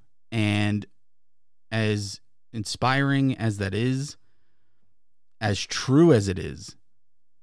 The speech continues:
and I live that way every day. I, I don't like to fight with people.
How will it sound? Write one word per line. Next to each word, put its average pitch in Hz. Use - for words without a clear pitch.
and 110
I 127
live 139
that 107
way 104
every 120
day. 104
I, 110
I 123
don't 135
like 170
to 147
fight 135
with 135
people. 131